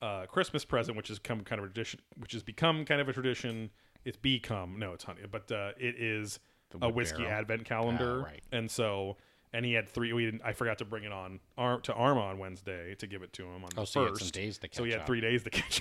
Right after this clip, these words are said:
Speaker 1: up on. He was already trashed and then drank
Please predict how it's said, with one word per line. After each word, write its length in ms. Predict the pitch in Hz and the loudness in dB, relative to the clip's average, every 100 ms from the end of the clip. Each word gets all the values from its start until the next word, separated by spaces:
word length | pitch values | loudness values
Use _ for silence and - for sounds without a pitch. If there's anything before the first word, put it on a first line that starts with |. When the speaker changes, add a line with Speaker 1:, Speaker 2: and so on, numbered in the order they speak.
| - | 6
Speaker 1:
up 160 | - | 6
on. 360 | 139 110 104 110 - - - | 4 2 0 -4 -6 -10 -2
He 100 | 123 | 0
was 140 | 117 | 2
already 500 | 135 135 131 123 110 | 10 10 12 8 6
trashed 540 | - 127 107 98 - | 2 2 2 0 -2
and 100 | 120 107 | -2 -4
then 120 | 104 | -4
drank 420 | - - - | -8 -10 -10